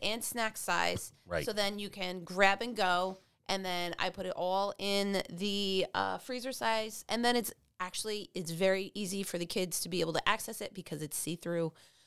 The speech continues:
Speaker 1: Um,
Speaker 2: Well, and that helps with security. It speeds it up.
Speaker 1: Oh, yeah, totally.
Speaker 2: You know, they wanna see what's in those bags, so.
Speaker 1: Right,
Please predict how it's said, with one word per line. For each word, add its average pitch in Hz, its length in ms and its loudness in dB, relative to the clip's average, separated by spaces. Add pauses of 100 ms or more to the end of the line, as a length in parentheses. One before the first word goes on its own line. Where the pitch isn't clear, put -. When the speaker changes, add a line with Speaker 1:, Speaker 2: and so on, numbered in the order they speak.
(140)
Speaker 1:
Um, 175 240 2
Speaker 2:
Well, 127 160 12
and 120 100 8
that 131 120 12
helps 127 240 8
with 104 80 4
security. 85 520 4
It 76 100 0
speeds 82 340 2
it 78 100 2
up. 73 120 8
Speaker 1:
Oh, 269 40 8
yeah, 208 160 6
totally. 190 460 -2
Speaker 2:
You 90 100 0
know, 85 100 2
they 90 120 4
wanna 92 220 2
see 110 280 6
what's 85 220 4
in 87 140 4
those 78 180 0
bags, 76 460 0
so. - 120 2
Speaker 1:
Right, 175 220 4